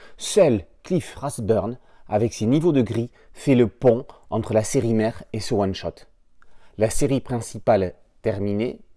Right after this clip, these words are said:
on pensait avoir fait le tour de ce monde apocalyptique. Les auteurs démontrent ici le contraire. Dans le plus grand respect de l'œuvre originelle, ils proposent un récit rapide, au final percutant.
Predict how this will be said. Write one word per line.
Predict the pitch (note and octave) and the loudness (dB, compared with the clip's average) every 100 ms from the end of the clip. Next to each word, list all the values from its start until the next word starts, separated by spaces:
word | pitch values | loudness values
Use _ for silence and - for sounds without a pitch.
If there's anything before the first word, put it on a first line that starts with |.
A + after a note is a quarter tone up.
| - - - - | -20 -20 -20 -6
on | A#2+ | -4
pensait | B2 B2 A#2+ C#3+ | 0 -2 0 0
avoir | A2 - | 0 0
fait | B2+ | 0
le | A2 | -2
tour | - F#3+ E3 | 0 -2 -2
de | |
ce | G#2+ - | -4 -2
monde | A#2+ C3 | 0 2
apocalyptique. | A2+ A2+ G3+ F3 - D#3+ - - - - _ _ - - - - | 0 -2 -4 -4 -10 -20 -20 -20 -20 -20 _ _ -20 -20 -20 -8
Les | A2 B2 A#2+ B2+ | 0 2 2 2
auteurs | E3+ - G#2 F2 F2 | 0 0 -4 -4 -2
démontrent | A2+ A2 G2 - - | 0 0 -2 -4 -10
ici | B2 - E3+ | -8 -8 -4
le | G3 | 0
contraire. | G3+ A3 G3+ C#3 G#2+ - - _ _ _ - - - | 4 2 2 0 -2 -6 -20 _ _ _ -20 -16 -4
Dans | A2 | 0
le | A2+ | 0
plus | E3+ | -2
grand | D3 D3+ | -2 -2
respect | A#2+ C#3 - A#2 | -4 -6 -6 -4
de | F2+ | -2
l'œuvre | F#2+ F#2 | -2 -2
originelle, | A2 D3+ A#2+ A#2+ F#2+ G2 - - - - | -2 -2 -2 -2 -2 -4 -10 -20 -20 -4
ils | D3 C3+ | 0 0
proposent | - G3+ D3 A#2 G#2 - - | 4 4 6 4 4 -4 -2
un | C3+ | 2
récit | D3 C3+ - F2+ | 2 0 -2 -6
rapide, | F#2+ D#3+ - A#2 A2 - - | -4 -6 -4 -4 -4 -8 -10
au | - | -6
final | G#2+ B2+ B2 A2 | -4 0 2 0
percutant. | - F3 - - - E2+ | -2 -2 -2 -6 -6 -8